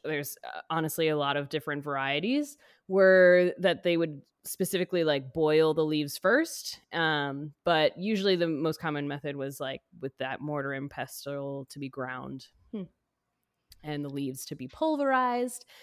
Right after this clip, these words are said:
Speaker 1: and mixed with, like, small amounts of sugar and water to make these little, like, balls of what they call bangoli. So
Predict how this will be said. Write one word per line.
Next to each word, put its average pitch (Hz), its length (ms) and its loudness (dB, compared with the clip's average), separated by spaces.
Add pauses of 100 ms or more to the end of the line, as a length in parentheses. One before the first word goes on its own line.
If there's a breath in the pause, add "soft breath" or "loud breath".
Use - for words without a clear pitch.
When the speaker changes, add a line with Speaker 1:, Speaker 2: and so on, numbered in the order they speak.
(260 loud breath)
Speaker 1:
and 208 160 0
mixed 180 280 0
with, 175 120 -2
like, 156 160 -2
small 160 320 -2
amounts 151 340 -2
of 143 100 -10
sugar 147 420 -2
and 139 180 -6
water 139 680 -6
to 160 120 -10
make 135 280 -8
these 135 460 -12
little, 127 260 -8
like, - 240 -10 (140)
balls 139 520 -6
of 135 220 -10 (500)
what 143 240 -10
they 135 120 -8
call 131 340 -12 (200)
bangoli. 135 800 -8 (100)
So 139 440 -12